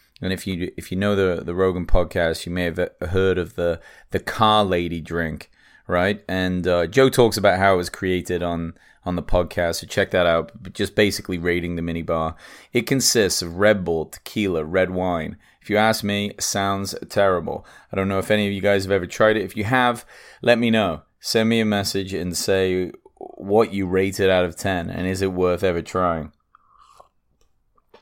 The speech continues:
I think if ever I was in a position where that was all that was in the minibar, I'd probably give it a shot.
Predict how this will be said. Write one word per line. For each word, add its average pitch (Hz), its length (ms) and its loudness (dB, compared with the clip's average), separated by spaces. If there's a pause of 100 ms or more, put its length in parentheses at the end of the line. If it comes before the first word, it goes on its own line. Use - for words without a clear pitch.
(300)
I 120 160 8
think 131 240 2
if 110 100 2
ever 107 380 6
I 104 80 10
was 101 160 0
in 104 140 2
a 95 40 -2
position 98 540 0
where 92 240 0
that 92 160 2
was 90 140 -4
all 95 100 0
that 92 140 0
was 92 160 -4
in 95 100 -2
the 95 60 -2
minibar, 98 500 0
I'd 95 160 -2
probably 90 320 2
give 80 160 -6
it 78 60 -6
a 78 60 -4
shot. 80 360 -6